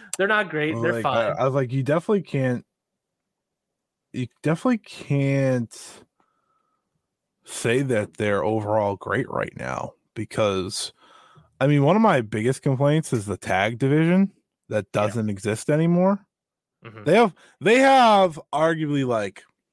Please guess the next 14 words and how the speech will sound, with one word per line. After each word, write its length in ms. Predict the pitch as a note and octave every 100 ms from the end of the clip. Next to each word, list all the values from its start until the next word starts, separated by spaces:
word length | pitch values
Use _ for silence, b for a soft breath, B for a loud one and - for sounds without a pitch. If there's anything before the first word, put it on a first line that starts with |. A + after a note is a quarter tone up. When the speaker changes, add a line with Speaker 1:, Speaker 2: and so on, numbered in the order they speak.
| _ _ _ _ _ _ _ _ _ _ _ _ _ _ _ _ _ -
Speaker 2:
six 640 | - - - E3 E3 -
of 140 | C#3
the 80 | B2
top 320 | - C#3 C3 _
ten 320 | - A#2+ A#2+
tag 320 | A#2+ A2 G#2
teams 260 | A2+ A2 G#2+
in 100 | A2+
the 60 |
world 320 | F#2+ F#2+ G2+
or 60 | G#2+
something 320 | - A#2 B2
like 180 | A#2+ A#2+
that. 220 | B2+ B2+